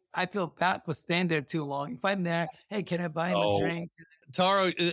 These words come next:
Speaker 2: there is no other man your age in town who can pull off the golf outfits you wear. I'm just telling you, no one. The teal, the pinks, the fuchsia, the watermelon, the,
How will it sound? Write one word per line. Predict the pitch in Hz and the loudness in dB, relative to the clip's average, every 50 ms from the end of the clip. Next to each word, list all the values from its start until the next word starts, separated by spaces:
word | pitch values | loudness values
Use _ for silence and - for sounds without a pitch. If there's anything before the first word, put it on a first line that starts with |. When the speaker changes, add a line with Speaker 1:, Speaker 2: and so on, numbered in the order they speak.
| - | -2
Speaker 2:
there | 160 147 196 226 254 | -2 0 2 4 4
is | 233 208 165 131 | 4 4 2 2
no | 139 151 156 180 208 220 220 220 220 220 - - | 2 2 4 6 6 6 6 4 4 2 2 2
other | 180 175 170 165 160 151 | 2 4 4 4 2 2
man | 139 139 139 143 143 143 139 127 | 2 2 2 2 2 2 2 2
your | 127 135 151 147 139 | 2 2 2 2 4
age | 135 135 135 127 123 113 | 4 4 4 2 2 0
in | 117 107 | -2 -2
town | 95 - 120 113 110 107 101 95 90 | 0 0 0 2 2 0 0 -2 -4
who | 98 101 | -4 -6
can | 92 - 107 95 - | -4 -4 -4 -4 -4
pull | - - 127 127 120 | -4 -2 0 2 2
off | 120 117 113 107 - - | 2 2 0 -2 -2 -6
the | 104 104 | -8 -6
golf | 82 - 104 104 107 101 - 104 | -2 0 0 2 2 0 0 -2
outfits | 101 95 87 76 - 95 85 73 - - | -2 -2 -2 -4 -6 -8 -6 -6 -6 -6
you | 90 85 | -6 -8
wear. | 80 82 78 69 65 78 | -8 -8 -10 -10 -10 -10
I'm | 95 113 | -6 -2
just | 120 147 143 - | 0 0 0 2
telling | - 175 180 185 165 135 117 | 2 2 2 2 2 2 0
you, | 90 69 - - _ _ | -2 -4 -8 -12 _ _
no | 143 180 226 226 | 2 4 4 6
one. | 190 147 98 - - - _ _ - - - _ _ _ _ _ | 4 4 2 -2 -6 -12 _ _ -20 -20 -20 _ _ _ _ _
The | 147 | -4
teal, | 139 127 - - - 220 220 214 202 185 170 156 147 | -2 0 0 0 2 4 4 4 4 4 4 4 2
the | 120 117 135 | 2 0 -2
pinks, | 131 - - - 175 175 175 160 139 - - - | -2 -2 -2 2 2 4 4 2 2 0 -2 -2
the | - 123 117 | -4 -4 -6
fuchsia, | - - - 143 170 180 175 139 - - 139 123 117 110 110 104 | -6 -6 -2 0 2 2 2 2 2 2 4 4 4 4 2 0
the | 104 113 | 0 -2
watermelon, | 110 110 117 139 147 151 143 139 131 123 120 117 113 110 110 104 101 98 95 98 | -2 0 2 2 4 4 4 2 2 2 2 2 2 2 0 0 -2 -4 -6 -4
the, | 101 104 101 101 101 101 92 | 0 2 2 2 2 2 0